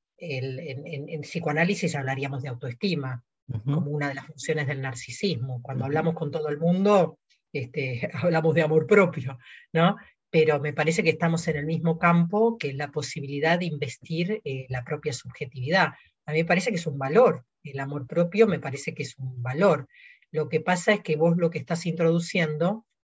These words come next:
Speaker 1: es algo que, que tiene que ver con el tiempo actual, con, con los lazos actuales, que es la liberalización de los vínculos, ¿no? La cuestión neoliberal,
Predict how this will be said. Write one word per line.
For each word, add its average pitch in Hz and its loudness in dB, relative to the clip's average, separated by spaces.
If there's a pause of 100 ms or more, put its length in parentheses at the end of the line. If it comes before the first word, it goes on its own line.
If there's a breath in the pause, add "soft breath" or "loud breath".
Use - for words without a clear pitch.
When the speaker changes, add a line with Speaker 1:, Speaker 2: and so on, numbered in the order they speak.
(200)
Speaker 1:
es - -8
algo 156 2
que, 131 -8 (360)
que 139 -10
tiene 160 -2
que 165 -2
ver 160 2
con 147 -4
el 143 -8
tiempo 160 0
actual, 147 -2 (320)
con, 135 -12
con 143 -6
los 123 -4
lazos 165 0
actuales, 170 2
que 151 -2
es 170 -2
la 131 -4
liberalización 160 2
de 143 -6
los 135 -6
vínculos, 143 -8 (340 soft breath)
¿no? 160 0
La 143 -2
cuestión 147 -4
neoliberal, 160 2